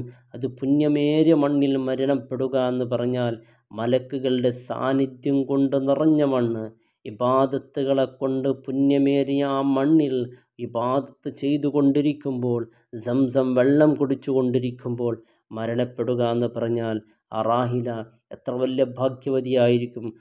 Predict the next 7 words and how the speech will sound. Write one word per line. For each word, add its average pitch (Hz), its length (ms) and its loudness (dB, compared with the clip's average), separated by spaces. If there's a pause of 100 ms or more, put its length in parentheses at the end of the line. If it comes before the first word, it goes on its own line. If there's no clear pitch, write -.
(200)
അല്ലാഹു 120 480 2 (180)
പൊറുത്തു 135 320 0
കൊടുക്കട്ടെ, 127 600 0 (440)
ഖബർ 127 340 0
അല്ലാഹു 120 540 4
വിശാലമാക്കി 131 920 2
കൊടുക്കട്ടെ. 120 640 -4